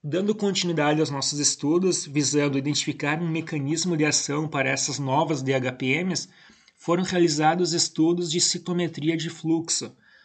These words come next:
em que é sabido da literatura que o monastrol produz um acúmulo de células na popu-, na, na fase G dois M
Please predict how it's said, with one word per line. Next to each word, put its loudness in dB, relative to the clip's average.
em -2
que -2
é -2
sabido -2
da 2
literatura 0
que -8
o -4
monastrol -2
produz -4
um -4
acúmulo -4
de -6
células -4
na -6
popu-, -10
na, -2
na -4
fase -2
G -4
dois 0
M -4